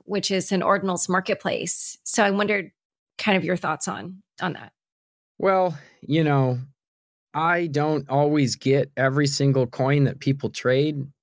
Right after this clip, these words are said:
Speaker 2: but I do understand the exchange business quite well. And you don't need to <laughs> understand why everyone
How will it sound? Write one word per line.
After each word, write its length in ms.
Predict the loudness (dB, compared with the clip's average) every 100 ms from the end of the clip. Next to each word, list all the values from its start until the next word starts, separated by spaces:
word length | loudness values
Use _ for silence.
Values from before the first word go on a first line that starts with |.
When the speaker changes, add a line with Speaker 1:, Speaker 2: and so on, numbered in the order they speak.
| _
Speaker 2:
but 200 | -6 -2
I 100 | 0
do 240 | 0 2 2
understand 560 | 2 0 0 2 2
the 60 | 2
exchange 500 | 0 -2 -2 -2 0
business 340 | 0 0 -2
quite 280 | -2 -2 -2
well. 260 | 0 0 -2 -8 _ _ _ _ _ _ _ -4
And 440 | 0 0 0 -2 -2
you 140 | -2 0
don't 320 | 2 2 0
need 380 | 0 2 0 -2
to 440 | 0 0 0 -6 _ _
<laughs> 220 | _ -4
understand 1000 | 0 2 0 0 0 0 2 0 0 -6 _
why 600 | -8 -2 0 0 0 -2 -8 _
everyone 640 | 0 2 2 2 0 0